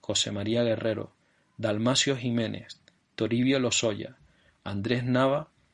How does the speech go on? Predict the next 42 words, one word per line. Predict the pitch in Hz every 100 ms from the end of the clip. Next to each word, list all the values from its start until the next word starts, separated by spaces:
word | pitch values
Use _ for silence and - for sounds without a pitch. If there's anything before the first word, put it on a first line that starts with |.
| _ -
y |
Juan | 110 117 101
Antonio | 104 101 117 117
Vadillo. | 107 101 - - _ _ _ _ _ _ _ _ _ _ - - _ _ _ _ _ _ _
Curioso, | 101 113 156 - 127
¿no? | 180 - _ _ _ _
¿No? | - 254
Pero | - 104
esto | 107 -
no | 156 123
era | 120 110
una | 104 104
historia | - 107 123 117
de | 104
malvados | 101 90 98 110 104
anglosajones | 104 98 95 - - 110 101
que | -
le | 101
quitaban | 98 98 107
su | - 113
terreno | 101 95 101 120 104 101
a, | 98 95 - - _ _ - _ _ _
a, | 98 101 95 90 90 - 67 78 - _ - - - _ _
a | -
los | 104 95
mexicanos | 107 90 98 - 110 123 110
que, | - 104 101
a | 98
los | 98 -
que | 110
hay |
que | 107 107
defender | 104 101 92 107 120
porque | 104 95
en | 101
realidad | 98 95 92 104
sigue | - 110 101
siendo | - 104
España | 92 - 104 113 107
y | 101
tal | 98 101
igual. | 101 131 170